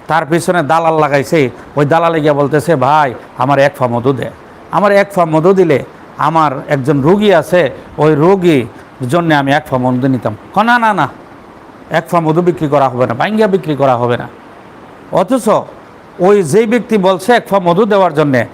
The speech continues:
আসলে কিন্তু ওই ব্যক্তি নিবে না। তখন পিছন থেকে এক ব্যক্তি মনে করতেছে, "আরে, এখন মধু বাইঙ্গা আনছে,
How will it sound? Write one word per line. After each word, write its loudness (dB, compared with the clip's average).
আসলে -2
কিন্তু 0
ওই 4
ব্যক্তি 0
নিবে 0
না। -4
তখন -2
পিছন -2
থেকে -2
এক -2
ব্যক্তি -2
মনে 2
করতেছে, -2
"আরে, -2
এখন -2
মধু 2
বাইঙ্গা 0
আনছে, -4